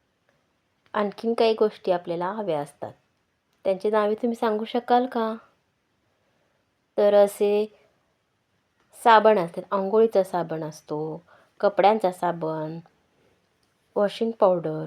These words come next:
फिनाईल, वेगवेगळ्या प्रकारच्या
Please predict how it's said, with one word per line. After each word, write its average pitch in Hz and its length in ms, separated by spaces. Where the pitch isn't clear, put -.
फिनाईल, 160 720
वेगवेगळ्या 196 380
प्रकारच्या 185 680